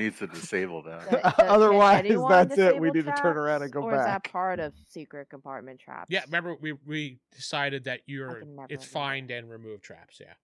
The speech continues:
Speaker 2: Okay, so can I remove the trap then, or do I,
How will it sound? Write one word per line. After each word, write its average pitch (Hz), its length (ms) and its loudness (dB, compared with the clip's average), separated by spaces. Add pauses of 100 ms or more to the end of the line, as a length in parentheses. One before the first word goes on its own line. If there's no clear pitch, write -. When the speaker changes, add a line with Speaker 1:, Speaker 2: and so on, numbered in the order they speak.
(1400)
Speaker 2:
Okay, 160 400 -10
so 147 220 -14
can 160 160 -20
I 151 80 -10
remove 151 320 -14
the 180 80 -12
trap 202 340 -10
then, 240 140 -10
or 185 60 -10
do 165 140 -12
I, 156 140 -14